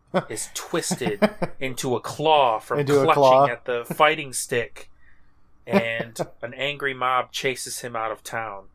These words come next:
Speaker 2: because he's turned into a monster.
Speaker 1: Okay. I like that.
Speaker 2: That's probably what it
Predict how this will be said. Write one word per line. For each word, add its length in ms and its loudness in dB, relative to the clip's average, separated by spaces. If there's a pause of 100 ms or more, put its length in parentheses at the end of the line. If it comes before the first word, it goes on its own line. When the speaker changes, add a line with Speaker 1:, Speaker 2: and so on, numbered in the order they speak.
(220)
Speaker 2:
because 240 -14
he's 160 -16
turned 260 -10
into 280 -12
a 40 -12
monster. 480 -18 (200)
Speaker 1:
Okay. 340 0 (800)
I 320 6
like 380 -2
that. 280 -8 (580)
Speaker 2:
That's 160 -16
probably 520 -4
what 180 -10
it 80 -18